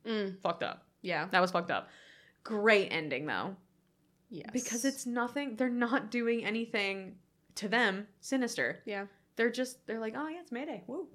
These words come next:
Speaker 2: And they're singing their little song.
Speaker 1: Uh-huh.
Speaker 2: And there's, like, kids and that's it. <laughs> Um, and then my last note. Kind of feel like he could, he could have kicked some of the sticks.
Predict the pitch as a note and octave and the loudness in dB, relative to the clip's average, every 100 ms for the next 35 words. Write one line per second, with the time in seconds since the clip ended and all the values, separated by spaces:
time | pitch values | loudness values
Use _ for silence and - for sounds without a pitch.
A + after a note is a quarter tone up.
0 | - B3 C4 B3+ C4 C4 C#4 C#4 C#4 C#4 | -12 -6 -6 -4 -4 -2 0 0 0 2
1 | C#4+ C#4 C4+ F#3+ G3 - - _ - F#3 | 4 4 4 0 -6 -10 -20 _ -12 -10
2 | F3+ - - - E4+ D#4 D4 - A#3+ A3+ | -10 -14 -18 -8 -4 0 -2 -4 -6 -4
3 | A3 G#3 F#3+ _ _ _ _ _ - - | -4 -6 -10 _ _ _ _ _ -20 -20
4 | _ - - - C4 - B4 A4+ F#4 - | _ -20 -6 -2 0 2 4 8 8 6
5 | - - - C#4 - C#4+ B3 B3 - - | -4 -10 -10 -4 6 8 8 4 -4 -20
6 | - - _ - C4+ C4 B3+ A#3 G#3+ G#3 | -20 -20 _ -4 0 2 2 4 4 2
7 | F3 A2+ - _ _ _ _ _ _ _ | -4 -8 -10 _ _ _ _ _ _ _
8 | - - E4 D#4+ D4+ D4+ D#4 C#4+ C#4+ C4+ | -20 -10 -4 -2 -2 0 0 0 -2 -8
9 | - C4+ A#3+ - B3+ A#3+ - B3 - A3+ | -4 -2 -2 -4 -4 -4 -6 -10 -6 -6
10 | G#3 F3+ - - - - | -4 -4 -4 -6 -6 -16